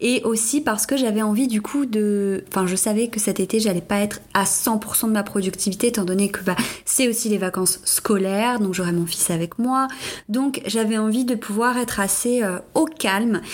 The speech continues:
et je me suis dit que cet été, j'allais vraiment retravailler mon entreprise, reposer les bases, euh, enfin bref, faire plein de petites choses, mais vraiment pour mon entreprise et pour attaquer septembre,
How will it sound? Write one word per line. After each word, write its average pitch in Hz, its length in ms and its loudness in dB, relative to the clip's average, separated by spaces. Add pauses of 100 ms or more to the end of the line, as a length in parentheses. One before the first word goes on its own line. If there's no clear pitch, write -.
(260)
et 247 280 0
je - 140 -4
me 247 140 2
suis 262 200 0
dit 208 160 2
que 220 120 -2
cet 277 240 0
été, 214 320 0
j'allais 202 420 0
vraiment 202 560 0
retravailler 190 800 0
mon 175 260 2
entreprise, 214 680 0 (340)
reposer 220 520 0
les 196 80 -4
bases, 202 640 2
euh, 180 180 0
enfin 185 240 -2
bref, 202 320 -2
faire 233 160 -4
plein 339 220 0
de 359 60 -2
petites 254 300 -2
choses, 302 240 0
mais 240 100 0
vraiment 247 280 0
pour 220 300 -2
mon 240 300 2 (200)
entreprise 220 540 -2
et 226 60 0
pour 233 200 -4
attaquer 214 480 0 (240)
septembre, 254 560 0